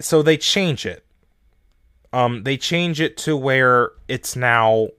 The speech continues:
um, they change it to where qualifying on Friday sets the lineup for the Grand Prix on Sunday. But then they still have the sprint on Saturday.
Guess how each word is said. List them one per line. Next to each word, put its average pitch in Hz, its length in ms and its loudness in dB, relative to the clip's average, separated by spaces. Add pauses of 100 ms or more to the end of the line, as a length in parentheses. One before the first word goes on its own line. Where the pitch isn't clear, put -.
(440)
um, 107 480 -2 (1300)
they 147 140 2
change 165 300 -2
it 160 120 -2
to 147 120 -4
where 127 440 4 (520)
qualifying 143 960 6
on 135 100 -4
Friday 120 640 4 (400)
sets - 480 2
the 220 120 8
lineup 214 580 6 (640)
for 143 180 2
the 147 100 2
Grand 147 320 2
Prix 165 200 0
on 151 120 -2
Sunday. 143 560 -2 (1200)
But 202 220 6
then 269 180 8
they 254 120 6
still 302 380 4
have 233 360 6
the 185 100 2
sprint - 800 0
on 165 200 0
Saturday. 117 640 2